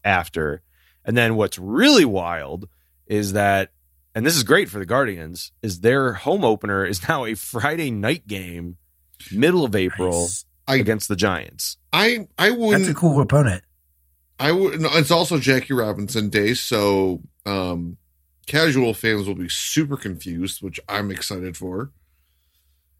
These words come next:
Speaker 3: Uh,
Speaker 1: Yes.
Speaker 3: I'm not sure about the game time. I, I, I, I think there might be something there. I have no evidence.
Speaker 1: You think they'll switch it?
Speaker 3: I could see it. 'Cause that,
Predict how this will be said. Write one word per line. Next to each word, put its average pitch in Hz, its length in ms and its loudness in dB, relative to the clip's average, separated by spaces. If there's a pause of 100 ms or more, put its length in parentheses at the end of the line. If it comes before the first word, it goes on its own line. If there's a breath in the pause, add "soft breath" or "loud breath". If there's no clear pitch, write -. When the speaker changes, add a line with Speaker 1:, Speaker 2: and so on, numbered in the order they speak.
(540)
Speaker 3:
Uh, 110 420 4
Speaker 1:
Yes. 90 440 0 (800)
Speaker 3:
I'm 160 100 0
not 214 180 2
sure 214 220 2
about 202 240 2
the 196 60 -6
game 190 280 2
time. 92 360 -4 (100)
I, 123 100 -2
I, 123 320 0
I, 117 200 0 (180)
I 117 40 -10
think 160 300 -8
there 143 260 -4
might 131 240 -2
be 104 160 -6
something 90 460 -6
there. 69 240 -16 (460)
I 131 60 2
have 131 140 4
no 143 220 8
evidence. 90 380 -2
Speaker 1:
You 117 80 6
think 123 120 6
they'll 110 120 6
switch 120 300 2
it? 240 200 6 (340)
Speaker 3:
I 165 120 2
could 160 180 2
see 127 220 0
it. - 140 -12 (760)
'Cause 143 160 4
that, 175 220 2